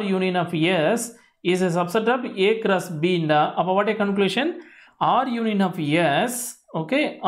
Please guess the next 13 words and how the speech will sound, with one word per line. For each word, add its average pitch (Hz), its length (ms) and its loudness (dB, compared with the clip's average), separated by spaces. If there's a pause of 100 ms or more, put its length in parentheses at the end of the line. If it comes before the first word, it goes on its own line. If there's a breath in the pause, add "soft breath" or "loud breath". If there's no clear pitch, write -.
(120)
R 240 40 0 (140)
union 196 260 2
of 180 100 -6 (300)
S 190 40 -4 (140)
is 147 80 -6 (180)
a - 20 4 (680 loud breath)
relation 202 400 0 (120)
from, 131 240 0 (920)
okay, 214 200 0 (460)
is 151 180 0
a - 20 -2 (100)
relation 165 360 -2 (140)
from, 240 180 0